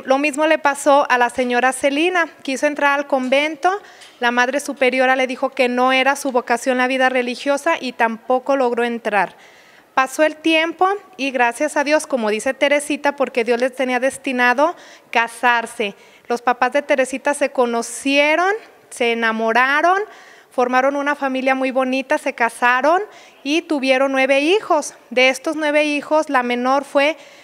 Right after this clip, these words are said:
Teresita. Teresita lamentablemente nació un poquito enfermita, pero su mamá luchó para poder, mm, que creciera sana. Pero, pues, también lamentablemente a los cuatro años de edad que tenía Teresita, su mamá murió.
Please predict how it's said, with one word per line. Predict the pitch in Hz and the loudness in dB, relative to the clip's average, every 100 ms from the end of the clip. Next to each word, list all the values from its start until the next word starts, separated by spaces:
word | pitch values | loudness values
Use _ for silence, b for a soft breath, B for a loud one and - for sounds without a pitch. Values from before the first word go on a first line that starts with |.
| B - | B -2
Teresita. | 247 247 254 311 339 302 294 - B B | 2 2 0 0 0 0 -2 -6 B B
Teresita | - 254 262 - 294 311 | -2 2 2 -2 -2 0
lamentablemente | 320 285 262 269 269 285 277 277 | 0 -2 -2 -2 0 -2 -2 -2
nació | 277 262 - 262 254 | 0 -2 -2 -2 0
un | 254 254 | -2 -4
poquito | 262 254 254 254 | -6 -8 -4 -4
enfermita, | 254 233 226 262 302 349 | -4 -6 -4 -4 -2 -2
pero | 339 262 | 0 0
su | 254 | 0
mamá | 247 240 240 247 | 0 0 2 0
luchó | 262 262 - 302 330 392 B B B _ | -2 -6 -2 0 0 -2 B B B _
para | 240 240 226 | 0 0 0
poder, | 233 233 233 240 | 0 2 0 0
mm, | 254 254 247 240 226 - | -4 -4 -4 -6 -8 -6
que | 254 240 | -4 -2
creciera | 233 226 254 240 247 247 247 | -4 -2 0 2 2 0 -2
sana. | - 320 370 349 320 B B B B | 0 0 2 0 -2 B B B B
Pero, | 294 320 339 | 2 4 2
pues, | 320 277 | 0 -2
también | 262 254 254 | -2 -2 0
lamentablemente | 269 277 262 262 277 285 277 277 302 302 | 0 0 0 0 2 0 -2 0 0 0
a | 240 | 0
los | 240 233 - | 0 -2 -2
cuatro | 269 254 254 277 | 0 0 2 2
años | 269 262 277 | 2 0 -2
de | 262 | 0
edad | 254 247 | 2 0
que | 262 | 0
tenía | 269 262 240 | -4 -2 -2
Teresita, | 233 254 247 - 269 302 | -2 -2 -2 -4 -4 -4
su | 285 247 | -4 -4
mamá | 226 220 220 | -2 -2 -2
murió. | 226 214 196 175 | -2 -2 -2 -4